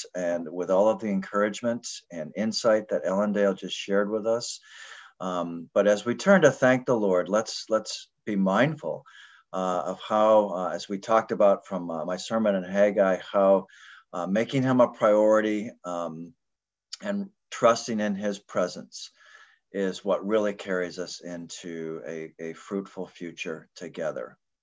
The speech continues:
Um, uh, so as we, we turn to pray,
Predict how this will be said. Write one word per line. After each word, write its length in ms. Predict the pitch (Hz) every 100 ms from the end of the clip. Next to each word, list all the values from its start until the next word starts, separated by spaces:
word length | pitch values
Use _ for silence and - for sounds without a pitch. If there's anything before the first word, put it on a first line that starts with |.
| -
Um, 380 | - 50 - - - - - - _ _ _ _
uh, 200 | 90 -
so 240 | - 113
as 200 | 120 123
we, 260 | 131 131 123
we 220 | 113 107
turn 300 | - 131 127
to 100 | 104
pray, 600 | - - 131 135 143 139